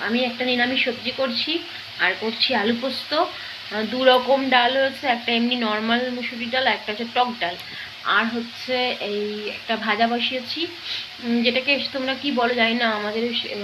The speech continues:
ওটাকে নেনুয়া বলা হয়। আহ, সবুজ সবুজ লম্বা লম্বা একটুখানি টাইপের দেখতে, অনেকে অনেক রকম কিছু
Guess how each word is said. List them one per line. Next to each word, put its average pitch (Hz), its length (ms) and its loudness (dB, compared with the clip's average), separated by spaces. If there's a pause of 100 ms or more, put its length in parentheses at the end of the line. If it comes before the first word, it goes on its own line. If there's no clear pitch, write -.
ওটাকে 214 240 -6
নেনুয়া 208 480 0
বলা 180 300 -4
হয়। 180 160 -8
আহ, - 680 -12
সবুজ 226 280 -4
সবুজ 226 280 -2
লম্বা 202 280 -4
লম্বা 208 320 -4
একটুখানি 214 380 -10
টাইপের 185 360 -8
দেখতে, 180 320 -8 (1600)
অনেকে 190 260 -8
অনেক 202 200 -2
রকম 190 220 -8
কিছু 233 180 -8